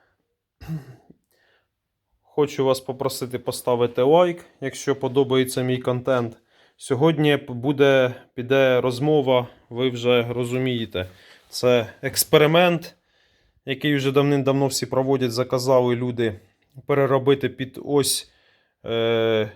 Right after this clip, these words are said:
карбюратор Solex. Е, просто каструля, обична, з класики. Ну і вся пере-, пере-, переробка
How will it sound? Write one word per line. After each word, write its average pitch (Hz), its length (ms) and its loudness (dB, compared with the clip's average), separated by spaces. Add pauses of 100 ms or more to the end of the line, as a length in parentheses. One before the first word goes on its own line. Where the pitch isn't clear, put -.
(160)
карбюратор 135 840 2 (140)
Solex. 180 720 -2 (720)
Е, 117 760 -2 (720)
просто 160 440 4
каструля, 170 680 0 (320)
обична, 123 760 -2
з - 100 -6
класики. 131 680 0 (600)
Ну 180 260 -4
і 131 560 -4 (400)
вся 139 440 0 (280)
пере-, 127 460 -2 (460)
пере-, 135 340 -2 (680)
переробка 170 880 4